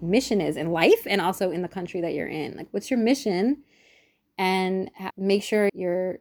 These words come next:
staying on that path. Like, when I got into that bad relationship, I got off the path. Like, I was distracted and, and it really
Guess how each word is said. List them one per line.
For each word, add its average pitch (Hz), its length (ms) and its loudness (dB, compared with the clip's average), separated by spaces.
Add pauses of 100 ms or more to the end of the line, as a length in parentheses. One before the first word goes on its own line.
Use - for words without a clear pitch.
(120)
staying 185 520 -2
on 175 340 -4
that 175 240 -4
path. - 420 -4
Like, 190 100 -2
when 208 120 4
I 220 80 4
got 233 160 6
into 196 160 -4
that 170 180 0
bad 180 220 0
relationship, 214 800 -2 (500)
I 220 100 6
got 240 240 6
off 208 400 4 (200)
the 175 60 -10
path. 190 520 4
Like, 175 120 0
I 190 100 6
was 196 260 0 (320)
distracted 202 1120 2
and, 165 500 -4 (340)
and 196 140 0
it 196 80 2
really 208 460 4